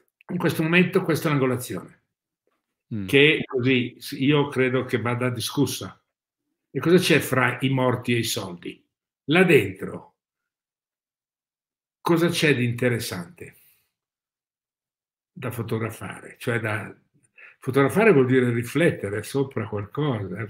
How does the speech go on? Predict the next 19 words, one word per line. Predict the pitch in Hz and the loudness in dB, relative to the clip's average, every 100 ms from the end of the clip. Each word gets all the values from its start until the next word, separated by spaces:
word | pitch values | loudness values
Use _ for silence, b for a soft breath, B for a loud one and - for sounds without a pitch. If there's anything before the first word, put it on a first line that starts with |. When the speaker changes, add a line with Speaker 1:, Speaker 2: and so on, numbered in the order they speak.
| 104 | -10
Speaker 1:
ragazzi, | 110 131 110 107 | -8 -6 -8 -10
alla | 101 104 | -10 -4
fine | 143 123 - b b | 0 -2 -4 b b
fotografare | - 127 143 147 175 131 | -2 2 4 6 4 6
vuol | 117 117 | 2 4
dire | 131 127 120 - _ _ _ - | 4 4 2 -4 _ _ _ 2
riflettere | 135 160 - 180 208 202 - 220 233 233 - - _ _ _ _ _ _ _ _ _ | 4 4 8 10 10 8 6 8 8 4 -4 -18 _ _ _ _ _ _ _ _ _
su | - - 190 | -6 2 4
un | 202 | 8
dettaglio | 190 185 - 190 175 156 143 | 6 6 6 6 6 6 4
della | 147 151 | 2 2
realtà | 156 160 156 151 180 160 | 2 2 0 2 4 4
che | - 131 | 2 0
ci | - | 0
circonda, | 120 131 117 - 131 127 131 190 214 - _ _ _ _ _ | 0 0 2 2 2 2 2 0 0 -8 _ _ _ _ _
prendere | - 156 196 165 143 135 | 4 8 8 8 6 4
quel | - 135 | 4 4
dettaglio, | 160 170 131 120 123 147 | 2 2 2 2 2 0
fotografarlo | 147 160 165 156 151 - 113 110 117 147 147 | 0 -2 0 2 2 2 -2 -2 -2 -2 -4